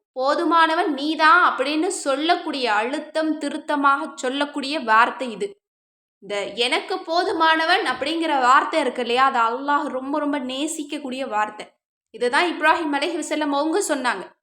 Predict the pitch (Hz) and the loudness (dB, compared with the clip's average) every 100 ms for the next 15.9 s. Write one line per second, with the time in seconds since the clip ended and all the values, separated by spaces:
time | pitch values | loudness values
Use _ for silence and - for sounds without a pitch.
0 | _ 247 277 339 - 277 285 277 254 277 | _ 2 2 2 2 4 6 6 6 0
1 | 294 294 285 - 339 311 247 247 285 339 | -2 -4 -6 -6 -2 -2 0 -2 -2 -6
2 | 339 349 - 311 349 339 - 330 320 311 | -4 -6 -4 -2 -2 -4 -4 2 4 4
3 | 320 339 277 240 233 202 190 208 220 254 | 2 0 4 2 2 -2 -2 -6 -4 -2
4 | 349 349 349 294 294 320 330 277 233 208 | -4 -4 -6 -4 2 2 2 -2 0 2
5 | 277 453 - 214 226 233 226 240 277 277 | 2 0 -4 -6 -6 -8 -6 -4 -4 -4
6 | 233 254 302 330 330 277 220 233 - - | -6 -6 -4 -4 -2 0 2 0 -2 -8
7 | _ _ 277 285 311 - 285 247 247 240 | _ _ -6 -6 -6 -4 0 0 0 -10
8 | 226 262 269 302 294 285 269 254 240 254 | -10 -8 -4 -4 0 2 2 4 2 2
9 | - 240 277 320 349 349 339 320 311 302 | -4 -4 -2 0 2 2 2 4 4 4
10 | 294 294 349 330 240 233 - 240 214 196 | 6 6 4 0 0 -2 -6 -12 -12 -12
11 | - - _ _ _ _ 202 226 233 269 | -16 -18 _ _ _ _ -12 -2 -2 0
12 | 294 254 226 277 220 - 277 311 349 330 | -4 -2 -2 -6 -8 -8 -2 0 0 2
13 | 330 330 330 359 359 311 269 277 285 254 | 4 4 0 -2 -4 -4 -4 -4 -6 -6
14 | 247 214 233 - 311 247 220 247 247 233 | -2 0 0 0 -2 -2 -2 -6 -4 -6
15 | 269 277 277 226 214 190 196 - | -6 -6 -8 -10 -8 -6 -8 -10